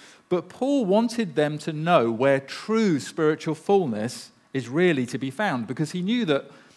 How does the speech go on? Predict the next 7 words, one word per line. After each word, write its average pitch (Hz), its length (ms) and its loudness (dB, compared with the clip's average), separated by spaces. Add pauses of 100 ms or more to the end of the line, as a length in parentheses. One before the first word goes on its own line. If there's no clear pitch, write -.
(140)
the 147 200 -4
world 170 420 6
outside 143 560 0
is 117 120 -2
full 143 240 0
of 127 100 -4
counterfeits, - 1040 -8